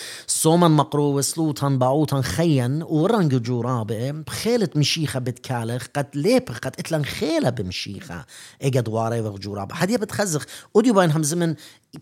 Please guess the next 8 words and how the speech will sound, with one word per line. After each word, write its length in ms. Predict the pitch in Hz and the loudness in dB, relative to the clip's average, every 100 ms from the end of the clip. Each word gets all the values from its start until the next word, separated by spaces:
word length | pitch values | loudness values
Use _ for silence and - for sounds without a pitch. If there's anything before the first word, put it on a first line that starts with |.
| - | -2
pinpoint. 440 | 254 175 139 117 - | 0 2 0 -4 -6
دخي 440 | 151 185 262 - 202 | -4 0 0 0 0
ما 180 | 175 160 | 0 0
سخيت 380 | - 143 151 - - | -2 -6 -10 -10 -2
إيمان 200 | 202 143 | 2 2
ويرا 240 | 113 107 | 0 -4
وخ 160 | 107 98 | -6 -8
جورابة. 540 | 104 95 104 95 76 | -10 -8 -8 -8 -10